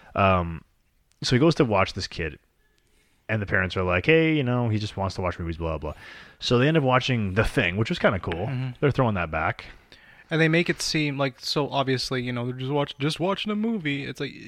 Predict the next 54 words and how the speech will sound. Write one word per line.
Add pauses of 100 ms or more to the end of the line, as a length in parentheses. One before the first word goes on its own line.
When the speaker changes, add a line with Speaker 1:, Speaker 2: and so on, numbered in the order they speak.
(160)
Speaker 2:
they
make
it
seem
like
Michael
Myers
is
like (140)
Speaker 1:
And
this
is
a
year
after.
This
is
two
thousand
nineteen.
They
make
the
placard
of
two
thousand
nineteen.
So
this
is (360)
after
the
night (420)
Speaker 2:
Oh,
Speaker 1:
of
Speaker 2:
is
it?
It
is?
Speaker 1:
Yes. (180)
Speaker 2:
Okay.
Speaker 1:
Or
no,
it's,
like,
the
year
after,
Speaker 2:
The
Speaker 1:
right?
Speaker 2:
year
after,
okay.